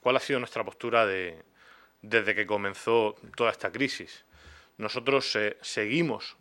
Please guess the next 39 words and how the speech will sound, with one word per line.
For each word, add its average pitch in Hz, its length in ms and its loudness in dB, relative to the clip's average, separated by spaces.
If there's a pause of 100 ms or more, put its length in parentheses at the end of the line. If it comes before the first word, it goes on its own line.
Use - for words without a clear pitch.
eh, 101 160 -16
defendiendo 123 840 -2 (280)
la 117 200 6
presunción 120 480 -2
de 123 60 -2
inocencia 120 720 -2 (420)
y - 80 -10
seguimos, 120 520 0
eh, 101 200 -6
defendiendo 117 800 -4 (400)
que 113 140 4
hay 117 160 6
un 104 140 -6
procedimiento 120 520 -4
judicial 135 320 4
abierto 117 580 2 (840)
en 110 240 -2
donde 107 240 2
además 113 500 4
ayer 135 220 6
el 123 80 0
propio 127 260 -2
fiscal 120 380 0
decía 117 340 -2
que 101 80 -4
está 107 260 -2
próximo 110 460 -4
a - 20 -12
su 110 140 -10
resolución 101 680 -8 (460)
y 110 60 -12
nosotros 117 400 -4
lo 113 80 2
que 101 100 -2
ple-, 104 200 -4
le 107 180 -2
pedimos 123 340 -2
a 131 60 0
Ciudadanos 120 580 -2